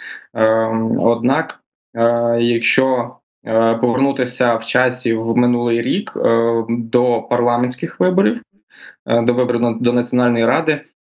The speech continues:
ми побачили ось таку трошки, е, контроверсивність заяв, е, Фіцо і Пелегріні, і, е, таке розмежування, тобто Фіцо повністю проросійський, але Перегрі-, Пелегріні своєю риторикою його нібито зрівноважував.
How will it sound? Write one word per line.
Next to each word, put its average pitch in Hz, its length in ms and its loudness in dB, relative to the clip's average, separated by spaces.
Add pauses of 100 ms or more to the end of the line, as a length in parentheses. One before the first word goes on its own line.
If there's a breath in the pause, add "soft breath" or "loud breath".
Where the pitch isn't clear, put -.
ми 123 160 2
побачили 131 520 0
ось 117 100 -4
таку - 240 -4
трошки, 120 500 0 (200 loud breath)
е, 120 380 2
контроверсивність 120 960 0
заяв, 151 400 2 (280)
е, 113 960 0
Фіцо 123 540 0
і 117 500 0
Пелегріні, 120 680 0
і, 123 340 2 (520)
е, 117 380 2
таке 127 220 0
розмежування, 127 640 0
тобто - 240 -8
Фіцо 127 320 0
повністю 123 440 0
проросійський, 123 720 0
але 117 120 0
Перегрі-, 117 480 -2 (300)
Пелегріні 123 600 0
своєю 120 380 0
риторикою 120 520 0
його 117 180 0
нібито 123 380 0
зрівноважував. 117 880 -2